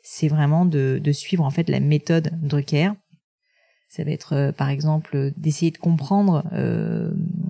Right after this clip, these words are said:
enfin, comment prioriser au mieux vos tâches. Donc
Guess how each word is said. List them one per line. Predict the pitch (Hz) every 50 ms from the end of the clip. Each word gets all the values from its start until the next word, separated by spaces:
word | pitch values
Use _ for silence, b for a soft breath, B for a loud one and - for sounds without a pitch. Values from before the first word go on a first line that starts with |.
| - - -
enfin, | - - - - - - - - - -
comment | - 170 165 170 165
prioriser | 156 - - 165 156 147 156 156 143 156
au | 151
mieux | 151 151 147
vos | 139 147 151
tâches. | 147 - 190 220 233 - - - - -
Donc | 180 - - -